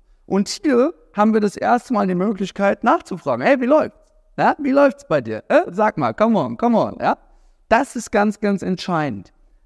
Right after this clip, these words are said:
Danach ist es wichtig, in dem Kickoff natürlich ein, ähm, professionelles Onboarding zu machen, dass du auch alle offenen Fragen beantwortest, der Kunde weiß, wie die Zusammenarbeit abläuft, wann kann der mit welchen Ergebnissen,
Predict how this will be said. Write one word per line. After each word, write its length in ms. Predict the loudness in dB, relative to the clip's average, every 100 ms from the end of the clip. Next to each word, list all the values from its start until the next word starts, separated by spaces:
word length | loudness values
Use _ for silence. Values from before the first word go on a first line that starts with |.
| 0
Danach 380 | 2 4 2
ist 140 | -2 -8
es 180 | -8 -6
wichtig, 480 | -6 -2 -2 -2 -8 _ _ 0
in 180 | 2
dem 220 | 4 0 0
Kickoff 460 | -2 0 0 0
natürlich 600 | -2 0 0 2 0 -2
ein, 500 | -2 0 0 -2 -4 -4
ähm, 460 | -4 -2 -2 -4 -4
professionelles 760 | -4 -4 -4 0 0 -2 -2
Onboarding 500 | 0 2 2 0 -2
zu 120 | 0
machen, 320 | 0 2 2
dass 240 | 0 -4 -6
du 220 | -4 -6 _ _
auch 220 | -4 -4 -2
alle 360 | 0 2 2 0
offenen 380 | -4 0 -2
Fragen 400 | -2 -2 -2 -2 0
beantwortest, 720 | 0 0 0 -2 0 -2 -4
der 80 | -8
Kunde 300 | -6 -4 0
weiß, 280 | 0 -2
wie 60 | -6
die 80 | -10
Zusammenarbeit 580 | -4 0 0 0 -2 -2
abläuft, 420 | -4 0 -2 -2 _ _ _
wann 240 | 2 2 2
kann 200 | 0 0
der 100 | 0
mit 160 | 0
welchen 340 | -2 -2 -4 -8
Ergebnissen, 760 | -4 -2 -2 -4 -4 -4 -4